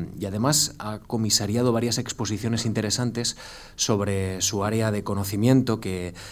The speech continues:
fundamentalmente es el Al-Ándalus y, y toda la historia que nos conecta con esa tradición musulmana, que le quiero preguntar, lo primero: ¿usted cree que los españoles, eh, habitualmente sabemos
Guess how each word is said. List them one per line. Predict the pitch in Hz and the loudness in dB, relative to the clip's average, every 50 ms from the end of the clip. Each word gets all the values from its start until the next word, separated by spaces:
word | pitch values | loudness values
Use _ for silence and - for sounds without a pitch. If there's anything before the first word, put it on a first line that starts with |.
| - - | -16 -6
fundamentalmente | - - 110 110 107 107 98 120 127 135 139 143 135 139 131 131 135 | 0 2 4 6 6 6 6 6 6 8 8 6 6 6 4 4 4
es | 143 139 - - - - | 4 4 4 2 2 -2
el | 107 98 | -4 -6
Al-Ándalus | 92 98 113 135 135 127 123 120 123 127 135 135 - - | 0 4 6 8 8 8 8 6 6 4 4 2 -2 -4
y, | 95 92 87 85 - - - | -4 -4 -6 -6 -8 -10 -10
y | - 95 92 92 90 87 - - | -8 -6 -6 -6 -6 -8 -8 -6
toda | - 107 104 110 110 | -4 -2 0 0 0
la | 107 104 | 0 -2
historia | 101 - - - 113 107 107 110 110 110 113 113 113 | -4 -4 -2 -2 -2 0 0 0 0 0 -2 -2 -2
que | - 101 | -4 -6
nos | 95 92 - - - | -6 -6 -6 -8 -6
conecta | - 110 101 104 113 110 - - - 117 113 | -4 -2 0 0 0 -2 -2 -2 -2 -2 0
con | 113 107 101 | 0 -2 -4
esa | 98 110 110 | -2 -4 -2
tradición | 110 104 104 101 - 113 104 | -2 -2 -2 -2 -2 -2 -2
musulmana, | 104 104 - 107 101 101 110 120 131 139 - - - - - | -2 -2 0 0 0 0 0 0 -2 -2 -4 -8 -14 -6 -2
que | - 107 | 0 2
le | 104 | 2
quiero | 92 113 131 143 | 4 4 4 4
preguntar, | 131 131 131 131 113 - 95 85 | 4 4 4 4 2 2 0 0
lo | 98 95 | 0 -2
primero: | 104 101 101 113 113 101 - - - - - - - - | 0 0 0 0 0 0 -2 -6 -10 -14 -14 -16 -10 -4
¿usted | - 101 - - 131 131 | -4 0 2 2 2 2
cree | - 185 - 175 | 2 0 0 0
que | 120 110 104 | 0 0 0
los | 98 95 92 - - | 0 0 -2 -2 -4
españoles, | 95 - - - 95 98 101 107 117 120 139 170 165 - - - - | -4 -4 -2 -2 0 2 4 4 4 2 0 -2 -2 -4 -6 -6 -8
eh, | - - 95 92 92 | -8 -6 -6 -6 -6
habitualmente | - - 104 104 101 98 127 123 120 117 117 113 113 113 110 107 110 104 | -4 -4 -2 -2 2 4 6 8 8 8 6 6 4 4 2 2 2 2
sabemos | - - 101 98 107 110 110 107 101 101 98 - - - | 2 2 2 4 4 4 4 4 2 2 0 -2 -4 -6